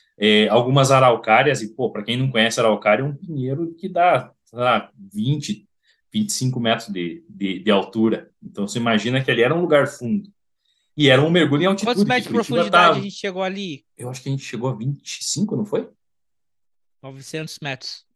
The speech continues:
Speaker 1: É, e Curitiba tá a novecentos metros do nível do mar. E a gente chegou ali, acho que é uns vinte e cinco, mais ou menos. Teve um lugar que a gente submergiu bem, acho que foi dezoito. Não, foi mais, mais de dezoito. Acho que deu vinte e cinco, cara.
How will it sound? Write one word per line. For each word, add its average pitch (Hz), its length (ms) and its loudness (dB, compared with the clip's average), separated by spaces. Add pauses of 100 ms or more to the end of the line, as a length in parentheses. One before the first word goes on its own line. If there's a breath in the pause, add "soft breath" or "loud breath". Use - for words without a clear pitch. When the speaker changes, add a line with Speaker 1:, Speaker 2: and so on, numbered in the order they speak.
(280)
Speaker 1:
É, 107 80 4
e 104 60 4
Curitiba 135 400 2
tá 160 80 2
a - 20 4
novecentos 170 340 -2
metros 156 280 -2
do 165 80 -12
nível 175 160 -6
do 175 80 -4
mar. 123 360 0
E 101 80 -4
a 98 60 0
gente 110 160 -6
chegou 127 220 2
ali, 123 120 4
acho 143 120 -2
que 180 60 -4
é - 20 0
uns 165 120 -4
vinte 175 180 -8
e - 40 -6
cinco, 196 340 0
mais 98 200 -4
ou 95 40 -12
menos. 90 480 -16 (520)
Teve 101 160 -10
um 110 100 -2
lugar 113 200 2
que 120 60 -8
a 123 40 -6
gente 113 120 -10
submergiu 107 420 0
bem, 113 280 -2
acho 139 160 -8
que - 40 -20
foi 139 140 -4
dezoito. 113 560 -4
Não, 123 200 0
foi 120 140 -4
mais, 143 320 0
mais 131 180 0
de 175 80 -10
dezoito. 110 440 -2 (300)
Acho - 100 -20
que 110 60 -12
deu 135 120 2
vinte 175 140 0
e - 40 -2
cinco, 208 320 4
cara. 92 320 -6